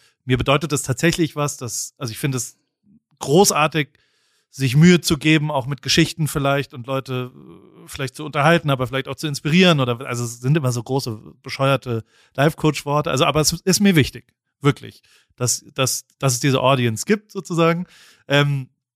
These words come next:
gleichzeitig, äh,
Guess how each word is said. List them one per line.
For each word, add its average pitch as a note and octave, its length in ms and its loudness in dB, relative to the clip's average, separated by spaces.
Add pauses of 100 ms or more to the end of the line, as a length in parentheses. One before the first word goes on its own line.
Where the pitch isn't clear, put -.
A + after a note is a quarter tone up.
(560)
gleichzeitig, E3 760 -2 (760)
äh, - 680 -20